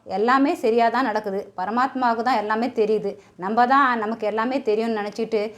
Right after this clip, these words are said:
தவறான காரியத்தை செஞ்சுட்டோம் அப்படின்னு நினைச்சிட்டு அவர் மேலே அவருக்கு, அவர் செஞ்ச முட்டாள்தனத்தை நினைச்சு மூணாவது வாட்டி அவருக்கு சிரிப்பு வந்துதான். அதுக்கப்புறம் அவங்க அந்த மூணு பெண்களுக்கும்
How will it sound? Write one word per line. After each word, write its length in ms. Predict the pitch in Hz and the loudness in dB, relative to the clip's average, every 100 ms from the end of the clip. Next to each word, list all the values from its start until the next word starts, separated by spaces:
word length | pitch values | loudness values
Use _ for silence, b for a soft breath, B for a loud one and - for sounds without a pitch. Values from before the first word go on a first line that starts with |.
| B | B
தவறான 420 | - 202 233 240 247 | -2 2 2 2 0
காரியத்தை 380 | 202 208 208 214 | 0 0 -2 -6
செஞ்சுட்டோம் 420 | 196 202 202 190 | -4 -4 -4 -4
அப்படின்னு 280 | 170 208 202 | -4 -4 -4
நினைச்சிட்டு 480 | 202 226 247 202 214 B B | -4 -4 0 -2 -2 B B
அவர் 200 | 196 220 | 0 2
மேலே 220 | 214 233 | 2 4
அவருக்கு, 360 | 220 196 196 190 | 4 2 0 0
அவர் 140 | 190 | 0
செஞ்ச 500 | 202 220 254 208 202 B - | -2 -2 0 2 0 B -14
முட்டாள்தனத்தை 560 | 208 254 240 202 185 185 | 0 2 2 0 -4 -6
நினைச்சு 260 | 214 247 220 | -6 -6 -4
மூணாவது 280 | 214 247 | 0 0
வாட்டி 200 | 202 190 | 0 0
அவருக்கு 180 | 226 190 | -2 -4
சிரிப்பு 380 | 196 208 208 180 | -6 -6 -4 -4
வந்துதான். 280 | 175 165 - B B | -6 -6 -10 B B
அதுக்கப்புறம் 720 | B 226 247 226 269 254 240 | B 0 2 2 2 2 2
அவங்க 220 | 214 214 202 | 0 -2 -2
அந்த 180 | 202 | -4
மூணு 200 | 202 226 | -4 -4
பெண்களுக்கும் 680 | 220 226 247 240 226 233 208 | -2 -2 -2 -2 -2 -2 -2